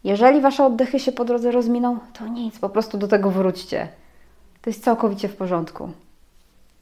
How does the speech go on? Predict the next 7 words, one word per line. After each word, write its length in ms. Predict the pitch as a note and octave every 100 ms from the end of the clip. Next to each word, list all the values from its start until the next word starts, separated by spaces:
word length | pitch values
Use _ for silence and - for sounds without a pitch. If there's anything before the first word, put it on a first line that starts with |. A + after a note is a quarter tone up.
| - -
Czwarty 460 | - A3+ A3 G#3
ważny 360 | F3+ F3 F3 -
aspekt. 540 | E3 - E3 - - _ - - - _ _ _ _ _ -
W 100 | -
tych 240 | C4+ C4+
pieszczotach 580 | A#3+ A3 - E3+ D#3+ E3 - _ _ _ _ _ _ _ _ _ - - _ G#3
dotykajcie 1040 | G#3 G#3+ G#3+ G3+ F#3 F3+ - F#3 -